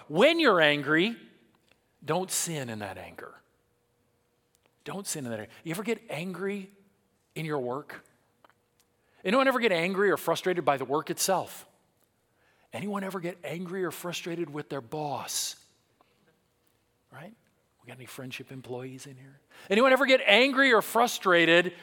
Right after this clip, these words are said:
who is a boss with your workers? Anyone ever get angry or frustrated with their co-, "I can't believe they did this." Frustrated and angry with your coworkers?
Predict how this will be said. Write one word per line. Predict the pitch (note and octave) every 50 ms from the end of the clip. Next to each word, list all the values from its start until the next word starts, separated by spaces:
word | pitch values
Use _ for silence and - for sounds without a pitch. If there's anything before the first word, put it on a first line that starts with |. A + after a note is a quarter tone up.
| - - -
who | A#3 B3+ C4+
is | D#4+ E4 C#4+
a | D4+
boss | A3 G3+ G#3 A3 G#3+ G#3 A3
with | A#3+ B3 F#3+
your | A3 B3+ B3+ B3+
workers? | B3 C4 C#4+ D#4+ D#4 - B3 A3 E3+ B2+ G2+ - - - - - - _ _ _ _ - - - -
Anyone | - A#3+ D4 D#4 D#4
ever | D4+ D4 C#4
get | D4+ C#4+
angry | C4+ C#4+ C#4+ C4+ C4+
or | C4
frustrated | - C4+ C4 - C#4+ C#4
with | B3+ B3+
their | C4 B3 -
co-, | - - B3+ C4 A#3+
"I | F#3+
can't | - - B3 A#3+ A3
believe | - G3 G#3 G3+ F#3+ G3+ G3+ G#3+ G#3+ G3+ F3 D3
they | F3 D#3+
did | C3+ F3 E3 D3
this." | D3+ C#3 - - - - - _ _ _ _ _ _ _ _ _
Frustrated | - - - A3+ G#3+ - B3 A#3 A3+ A3 G#3
and | F3+
angry | F#3 G#3 A3 G3 A3+ A#3
with | A3 F#3 -
your | F#3+ E3+ -
coworkers? | - - F#3 G3 A3 G3+ F#3 - A3+ A3+ A3+ A3 - -